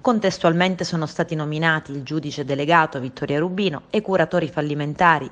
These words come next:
Giovanni Battista Coa, Filippo Lofranco e Vittorio Viviani. Questi ultimi si occuperanno della ricostruzione dell'attivo e del passivo fallimentare.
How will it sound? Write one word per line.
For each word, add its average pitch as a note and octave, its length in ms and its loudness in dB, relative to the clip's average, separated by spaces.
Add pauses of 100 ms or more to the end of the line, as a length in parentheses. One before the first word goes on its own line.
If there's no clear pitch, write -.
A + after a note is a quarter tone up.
Giovanni D3+ 500 0
Battista C#3 580 -6
Coa, G3+ 280 4
Filippo D3+ 520 -4
Lofranco F#3+ 640 0
e F3+ 100 -2
Vittorio E3 460 -2
Viviani. D3 520 -2 (460)
Questi - 340 0
ultimi G3 460 0
si E3+ 120 -6
occuperanno D#3+ 600 0
della C#3+ 240 0
ricostruzione C#3+ 960 -2
dell'attivo C3 640 -4
e A3 80 2
del F3 160 0
passivo D3+ 500 -4
fallimentare. D3+ 880 -2